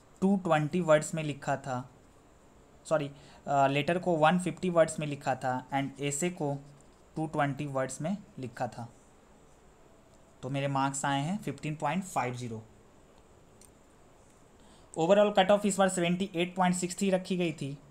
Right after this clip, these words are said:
out of टू ट्वेंटी फ़ाइव ओबीसी के लिए, जिसमें मेरे मार्क्स आए हैं सिक्सटीन, सिक्सटी सिक्स पॉइंट टू फ़ाइव, almost बारह मार्क्स कम रह गए।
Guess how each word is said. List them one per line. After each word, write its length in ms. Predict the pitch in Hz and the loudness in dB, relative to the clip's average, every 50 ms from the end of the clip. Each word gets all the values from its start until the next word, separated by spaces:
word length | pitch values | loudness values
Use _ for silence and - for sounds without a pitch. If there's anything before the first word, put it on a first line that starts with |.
| - - 135 | -6 0 2
out 180 | 139 143 143 | 2 2 2
of 180 | 170 165 - - | 0 -4 -4 -2
टू 100 | 180 185 | -2 -2
ट्वेंटी 340 | 180 180 175 170 170 175 170 | 0 2 0 0 0 -2 -4
फ़ाइव 400 | 170 - - 156 143 127 131 139 139 - - - - - - - - - - - - - - - - - - - - | -2 0 2 2 2 2 -2 -8 -12 -18 -20 -20 -20 -20 -20 -20 -20 -20 -20 -20 -20 -20 -20 -20 -20 -20 -20 -8 -4
ओबीसी 360 | 151 147 151 165 170 170 165 | -2 0 2 2 0 0 -2
के 140 | 143 - 143 | -4 -4 -4
लिए, 260 | 131 131 131 131 139 139 - - - - - - | -4 -4 -6 -6 -8 -10 -14 -20 -20 -20 -12 -8
जिसमें 220 | 147 147 - 170 165 | -8 -4 -2 -2 0
मेरे 160 | 165 165 165 | 0 0 0
मार्क्स 340 | 160 151 151 160 160 - - | 2 4 2 2 2 0 0
आए 140 | 170 165 165 | 0 2 0
हैं 80 | 160 | 0
सिक्सटीन, 380 | 151 - 151 - - - 180 175 175 170 156 - | -2 -4 -8 -6 -4 -4 -4 -4 -4 -8 -12 -8
सिक्सटी 300 | - - 180 - - 196 | -6 -6 -4 -4 -2 -2
सिक्स 300 | 180 - - 220 214 - | -2 -2 -2 -2 -2 -2
पॉइंट 360 | - - 170 156 151 156 147 - | -2 0 0 0 0 0 -2 -4
टू 120 | 165 170 | -6 -4
फ़ाइव, 300 | 170 - 143 127 127 123 - - - - | -2 -2 -2 -2 -2 -6 -10 -14 -6 -2
almost 480 | 135 143 147 156 175 180 180 - - 139 | 0 0 0 2 0 0 0 -2 -4 0
बारह 280 | 139 131 135 147 160 | 2 4 6 6 4
मार्क्स 340 | 156 147 143 147 143 - - | 4 2 0 -2 -2 -6 -8
कम 240 | - - 131 131 131 | -6 -4 -4 -4 -4
रह 140 | 123 117 113 | -4 -6 -6
गए। 160 | 110 113 110 | -8 -8 -10